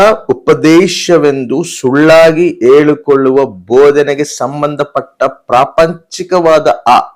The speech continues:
ಹರಟೆ ಮಾತುಗಳಿಗೂ ವಿವಾದಗಳಿಗೂ ನೀನು ದೂರವಾಗಿದ್ದು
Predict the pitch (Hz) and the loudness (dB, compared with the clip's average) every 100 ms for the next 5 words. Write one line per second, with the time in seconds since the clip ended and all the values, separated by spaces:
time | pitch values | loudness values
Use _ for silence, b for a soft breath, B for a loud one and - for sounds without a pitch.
0 | - 117 151 185 202 180 165 156 139 113 | -4 0 0 0 0 2 0 0 -2 -4
1 | 104 98 95 98 117 131 131 b b b | -4 -6 -8 -6 -6 -6 -8 b b b
2 | b b 113 131 143 156 185 196 190 185 | b b -4 0 4 4 6 4 4 2
3 | 147 113 101 110 120 127 131 b b 123 | 2 0 -4 -4 -2 -4 -6 b b -8
4 | 135 151 165 156 95 90 143 185 233 233 | -2 0 0 -2 -6 -10 -2 0 4 4
5 | 202 175 135 113 98 104 107 110 110 | 4 2 0 -8 -10 -10 -8 -8 -10